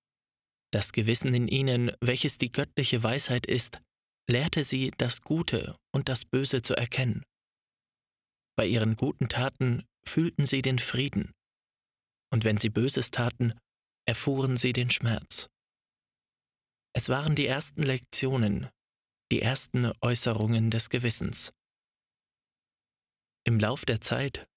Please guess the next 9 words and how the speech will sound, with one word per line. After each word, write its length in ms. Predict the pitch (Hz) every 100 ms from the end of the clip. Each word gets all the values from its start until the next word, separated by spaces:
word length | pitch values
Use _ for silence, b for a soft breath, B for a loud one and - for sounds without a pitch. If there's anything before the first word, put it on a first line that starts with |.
| _ _ _
als 200 | 110 -
die 120 | 113
Menschheit 480 | 110 120 - 123 -
nicht 260 | 135 147 -
mehr 140 | 123
auf 120 | 110
diese 280 | - 123 120
Stimme 360 | - 139 127 104
hörte, 440 | 131 147 123 -